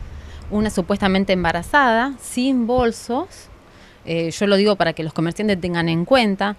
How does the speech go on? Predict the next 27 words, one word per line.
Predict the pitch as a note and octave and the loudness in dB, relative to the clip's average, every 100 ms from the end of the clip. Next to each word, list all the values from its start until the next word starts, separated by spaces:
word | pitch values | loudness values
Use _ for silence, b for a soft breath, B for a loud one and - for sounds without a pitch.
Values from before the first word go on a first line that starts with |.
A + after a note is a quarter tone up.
| b | b
que | - D#3+ | -12 -8
son | G3+ | -6
mecheras | F#3+ G3 - F#3+ | -6 -8 -6 -6
sin | - - D4+ C#4 | -6 -2 2 2
bolso, | B3 A#3 G3 | 0 -2 -4
no | |
hace | F#3+ F3+ | -4 -4
falta | - C#4 G#3+ | -2 -2 -2
que | F#3 | -4
entren | F3+ F3 | -4 -4
con | E3 E3 | -4 -4
bolsos | E3 - E3 | -6 -6 -4
grandes. | G#3+ A3 G3 G#3 A3+ - B B B B | 0 0 0 -2 -6 -10 B B B B
Dudamos | G3+ B3+ C4 D#4+ A4 F#4+ | -2 0 4 4 2 -2
que | - | -2
la | G#3+ F#3+ | -2 0
que | F#3+ | -2
supuestamente | F#3 F#3 A#3+ C4 B3+ A#3 | -6 -4 -4 -2 0 0
está | A#3 | 0
embarazada | A3 G3 F3 - G#3 | 0 0 -2 -2 -2
haya | G3 F3+ | 0 -4
estado | E3 - C#4 G#3+ G#3 D4+ - - - B B B B | -2 2 2 2 2 -2 -6 -16 -14 B B B B
y | G3+ | -4
empezaron | G#3 G#3 A3 A#3 | -4 -4 -4 -2
a | A3+ | -2
pedir | G#3 G#3 G#3+ | -2 -2 -2
mercadería, | G3+ G3 G3+ A3+ E4 F4 E4 F#4 | -2 0 2 4 4 4 2 -2